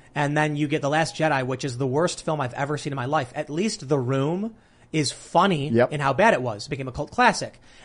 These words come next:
Speaker 1: And then I just love, oh, uh,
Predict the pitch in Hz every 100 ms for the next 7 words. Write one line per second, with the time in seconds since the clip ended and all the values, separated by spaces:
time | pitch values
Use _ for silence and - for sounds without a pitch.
0 | - 160 170 180 175 - 156 139 139 170
1 | 151 123 - - _ 220 247 135 - 165
2 | 151 143